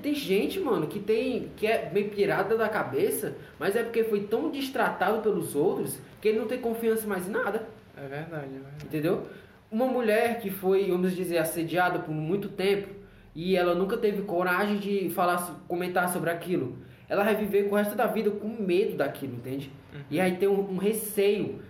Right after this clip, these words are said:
Speaker 1: de que qualquer coisa é ameaçadora pra ela, entende?
Speaker 2: Sim, sim.
Speaker 1: Por isso que a gente tem que compreender o outro. A gente não tem que julgar a opinião dele. A gente tem que buscar entender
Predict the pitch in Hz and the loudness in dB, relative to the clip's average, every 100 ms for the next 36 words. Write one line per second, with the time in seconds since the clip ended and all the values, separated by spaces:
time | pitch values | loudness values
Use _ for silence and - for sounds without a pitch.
0 | - 151 185 202 196 185 - 233 233 - | -10 -6 -4 -2 0 -2 0 0 0 0
1 | 208 214 226 214 170 196 220 208 208 175 | 2 4 2 0 0 2 2 2 0 2
2 | 175 165 151 143 123 120 123 147 170 185 | 2 2 2 2 2 -2 -4 -2 -2 -4
3 | - - 143 143 - 135 - 240 262 - | -12 -14 -14 -14 -16 -16 -4 0 0 2
4 | 226 220 220 - 220 208 - - 294 294 | 2 2 0 -2 -2 -2 -6 0 0 0
5 | 233 208 175 160 151 131 120 123 180 208 | 0 2 2 2 2 0 -2 -2 -2 0
6 | 214 214 269 269 196 196 147 180 202 180 | -2 -2 -4 -2 -2 -2 2 2 4 2
7 | 170 175 156 143 131 120 135 147 - 175 | 0 -2 0 0 0 -2 -2 -4 -4 -4
8 | 170 151 220 - - 208 214 - - 220 | -4 -6 -6 -4 0 2 0 -6 -8 -2
9 | 285 330 302 220 135 139 208 - - | 0 0 -2 -2 0 2 2 0 -10